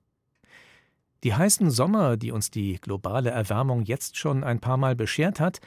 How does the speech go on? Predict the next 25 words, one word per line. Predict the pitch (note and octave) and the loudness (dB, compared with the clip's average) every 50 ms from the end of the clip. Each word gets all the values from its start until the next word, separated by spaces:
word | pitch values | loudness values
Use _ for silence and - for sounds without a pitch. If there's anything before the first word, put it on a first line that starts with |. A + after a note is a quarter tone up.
| - - - - _ | -20 -20 -20 -20 _
stellen | _ - - - C#3 F#3 G3+ G#3 G3+ | _ -12 -6 -4 -2 0 0 0 0
auch | D#3+ C#3 - - | -2 -4 -2 -2
die | F3 C#3 | -4 -2
deutschen | - A#2 A#2+ B2 - - C#3+ C3+ A#2 G2 | 0 0 -2 -2 -2 0 0 0 0 0
Weinbauern | G#2+ G#2 B2+ C#3 C#3 C3 A2+ A2 G2 G#2+ G#2+ G#2 G#2 G#2 G2 | 0 2 2 4 4 2 2 0 0 0 0 0 -2 -2 -4
vor | - - G#2 G2 | -4 -6 -6 -6
große | G2 G2 F#2 G#2 G2 - A2 G2 | -4 -4 -4 -2 -2 -2 -2 -2
Herausforderungen. | G#2 G#2 G2 G#2 G#2 - - - A2 G2+ G2+ G2 G2+ G#2 G2+ G2+ F#2+ F2+ - _ _ _ _ _ _ - - - _ _ _ _ | -2 -2 -2 -2 -2 -2 -2 -2 -2 -2 -2 -2 -2 -2 -2 -2 -4 -6 -8 _ _ _ _ _ _ -20 -20 -20 _ _ _ _
In | - C3 B2 | -6 -6 -6
vielen | - - G3 G#3+ A3+ G#3 | -2 -2 0 0 2 2
Regionen | E3+ B2 C#3+ C3+ A#2+ A#2 C#3+ D#3+ E3+ E3 D#3 C#3 | 2 2 2 0 2 2 2 2 4 2 2 0
fehlt | - - C#3 D3+ F3 E3+ | -2 -2 -2 -2 0 0
den | D#3 C3 A#2+ | 0 0 0
Rebstöcken | G2+ A2 B2+ D3+ - - - D3+ C#3 - - C3+ | 0 -2 -4 -2 -4 -4 -4 -4 -4 -2 -4 -2
das | A#2+ B2+ A#2+ - - | -2 -2 -2 0 0
Wasser | D#3+ E3 - - A#2 F#2+ F2+ F2+ - _ _ _ _ _ _ _ | 0 0 2 0 0 0 -4 -6 -10 _ _ _ _ _ _ _
und | - A#2 A#2 A#2 - | -4 -2 -2 -4 -6
Blätter | - A2 A2+ E3 - F#3 F3 D#3 | -4 -2 -2 0 2 2 2 2
und | B2+ G#2+ - - - | 0 -2 -4 -6 -10
Trauben | - - A#2 B2 D3+ F3+ F3 D3+ C#3 - | -6 -2 0 0 0 0 0 -2 -2 -4
kriegen | - - E3+ E3+ G3 D3+ | -4 -4 -2 -2 0 -2
zu | - - E3+ | -2 -4 -4
viel | E3 - - F#3+ E3 | -6 -4 -2 -2 0
Sonne | B2 A2 C3+ F3+ F3+ C#3+ A#2+ | 2 2 2 4 4 2 2
ab | A2+ A2 A2 - | 0 -2 -2 -4